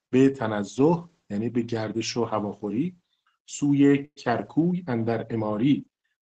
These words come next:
و سرهنگان با او و غلام او تکین با او بود اندر اماری. یاران او بازگشتند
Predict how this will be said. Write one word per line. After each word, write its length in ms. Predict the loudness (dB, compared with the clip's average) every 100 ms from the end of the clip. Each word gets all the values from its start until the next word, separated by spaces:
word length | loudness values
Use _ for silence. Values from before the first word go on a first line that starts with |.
| -6
و 100 | -2
سرهنگان 760 | 4 4 4 0 4 2 4
با 120 | 6
او 380 | 6 6 6 6
و 160 | 4 0
غلام 480 | 0 0 2 2 2
او 380 | 2 4 2 -2 _ _ -6
تکین 440 | -6 0 0 2
با 100 | 2
او 260 | 4 2 2
بود 320 | 2 2 0
اندر 440 | -2 -2 -2 -4
اماری. 400 | -6 -4 -2 -2
یاران 640 | -2 -4 -6 -4 0 2 2
او 220 | 0 0
بازگشتند 1120 | 2 4 6 4 0 -4 -2 -2 -2 -4